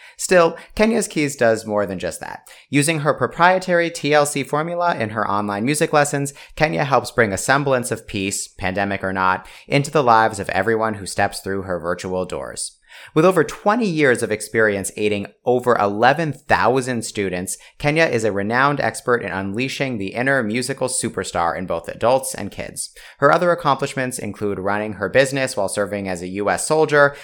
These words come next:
becoming only the second woman in her family to graduate college, and writing and self-publishing two best-selling books. When she's not amplifying the voices of the next generation or decolonizing music instruction,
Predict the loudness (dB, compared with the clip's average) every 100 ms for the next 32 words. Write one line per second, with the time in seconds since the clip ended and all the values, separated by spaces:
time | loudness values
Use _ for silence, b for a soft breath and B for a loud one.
0 | B -6 -2 -2 -2 -2 -2 -4 -2 -2
1 | -2 -2 -2 0 -2 -4 -8 -6 -2 -2
2 | -2 -6 -4 -2 -2 -2 -4 -4 0 4
3 | 4 2 0 B B 2 2 4 4 4
4 | 2 -2 0 0 0 0 0 0 -2 -6
5 | -4 -6 -2 -4 -2 -4 -4 -4 -8 -12
6 | -14 -16 B B B -4 -2 -2 -2 2
7 | 2 2 0 -2 -2 0 0 0 0 2
8 | 0 0 -2 -2 -4 -2 -4 -4 -4 0
9 | 2 4 2 0 2 2 0 -2 -4 0
10 | 0 0 -2 -2 -4 -2 -2 -2 -4 -4
11 | -2 -2 -2 -4 -4